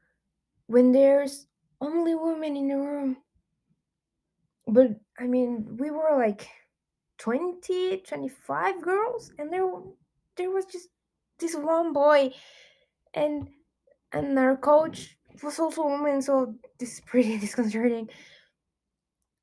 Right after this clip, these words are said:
And, and she was like, "Okay, todos." She, she was calling us by the male version. I was like, "Todos? But we are more,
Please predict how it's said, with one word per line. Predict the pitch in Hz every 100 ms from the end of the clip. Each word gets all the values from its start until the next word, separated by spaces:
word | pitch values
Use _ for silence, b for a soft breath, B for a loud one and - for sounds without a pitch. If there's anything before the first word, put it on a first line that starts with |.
| _ -
And, | 214 226 233 _
and | 214 214
she | 254
was | 269 254
like, | 220 208 -
"Okay, | 269 277 262 233 - _
todos." | - 254 214 208 - _ _ _ _ _ _ _ _ _ _ _ _ _
She, | - 240 220
she | - - 226
was | 214
calling | - 220 214 202
us | 175
by | 185 180
the | 180 175 175 180
male | 196 214 220
version. | 214 247 247 240 247
I | 254
was | 233
like, | 190 - _ _ _ _ _ _ _ _
"Todos? | 226 214 185 208 - _ _ _ _ _ _ _ _
But | - 208
we | 240
are | 285
more, | 277 269 269 269